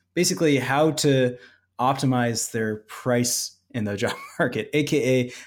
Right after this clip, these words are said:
how do, how can people earn more? And one of the topics that I've had come up on my podcast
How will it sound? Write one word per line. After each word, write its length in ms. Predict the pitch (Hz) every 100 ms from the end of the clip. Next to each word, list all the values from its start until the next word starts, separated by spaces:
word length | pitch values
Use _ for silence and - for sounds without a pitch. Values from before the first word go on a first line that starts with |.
| -
how 160 | 175
do, 160 | 185 190
how 120 | 185
can 160 | 202 185
people 300 | 180 139 120
earn 180 | 120 117
more? 320 | 104 95 92 _ - _ -
And 580 | 127 123 123 123 139 - _ _ _ _ _
one 240 | 143 180
of 60 | 220
the 260 | 214 180 -
topics 640 | - 151 156 160 - -
that 480 | 135 120 120 - _ -
I've 460 | 135 160 143 - - _
had 320 | - 131 131
come 140 | 131 139
up 160 | 131
on 340 | 127 120 117 120
my 100 | 127
podcast 600 | 120 123 120 123 117 -